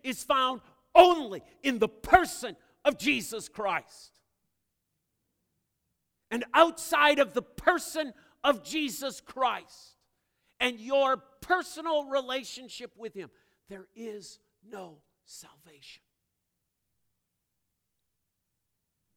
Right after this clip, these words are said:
There is no other way to the Father but through me. Our world, you see, is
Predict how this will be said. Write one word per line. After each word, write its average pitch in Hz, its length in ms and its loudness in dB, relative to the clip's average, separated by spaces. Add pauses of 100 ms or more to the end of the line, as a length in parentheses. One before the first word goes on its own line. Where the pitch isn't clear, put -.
(440)
There 170 120 -20
is 170 180 -18
no 202 240 -14
other 202 180 -14
way 165 260 -16
to 165 140 -20
the - 100 -20
Father 143 220 -20 (1120)
but - 140 -20 (120)
through 143 320 -20
me. - 240 -20 (4000)
Our 170 140 -16
world, 196 460 -18 (560)
you 131 100 -20
see, - 380 -20 (1600)
is - 220 -16